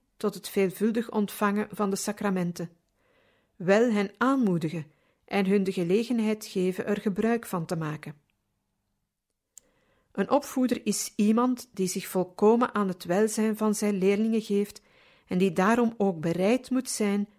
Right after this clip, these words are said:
elk ongemak en alle moeite te verduren om zijn doel te bereiken. Dit wil zeggen, de maatschappelijke, morele en intellectuele vorming van zijn leerlingen.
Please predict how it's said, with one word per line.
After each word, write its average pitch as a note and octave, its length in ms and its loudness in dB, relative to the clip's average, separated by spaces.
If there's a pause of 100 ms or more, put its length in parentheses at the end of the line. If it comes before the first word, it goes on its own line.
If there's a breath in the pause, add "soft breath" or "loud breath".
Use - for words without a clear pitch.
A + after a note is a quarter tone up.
(340 soft breath)
elk B3 360 2 (120)
ongemak F#3+ 640 0 (400)
en G3 240 0
alle C4 280 2
moeite A3 340 2
te G#3+ 140 -4
verduren F#3 540 -2
om G3 160 -2
zijn F3+ 300 -2
doel A3+ 200 0
te A#3 140 -2
bereiken. F3+ 520 -2 (640)
Dit F#3+ 240 -4
wil F3 140 0
zeggen, F#3 460 -4 (640 soft breath)
de F#3+ 120 4
maatschappelijke, A3+ 920 0 (400)
morele G#3 580 6
en G3 300 -4
intellectuele G#3+ 880 0
vorming G3 480 0
van F#3 200 -2
zijn F#3 220 -2
leerlingen. E3+ 480 -4